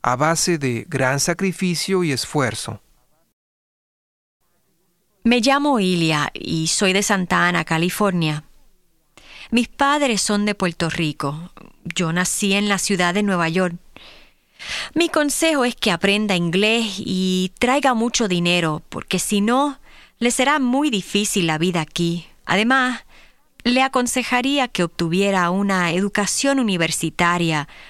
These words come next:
Speaker 2: para que pudiese encontrar un trabajo profesional con pago decente.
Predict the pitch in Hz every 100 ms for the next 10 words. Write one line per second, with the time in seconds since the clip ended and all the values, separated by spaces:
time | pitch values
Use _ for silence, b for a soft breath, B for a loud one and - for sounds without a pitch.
0 | B 160 160 156 - 160 185 196 214 190
1 | 175 170 - 190 190 196 202 175 180 185
2 | 175 - 170 170 - 180 208 240 156 160
3 | - - 156 151 - 156 151 180 208 -
4 | 196 214 208 143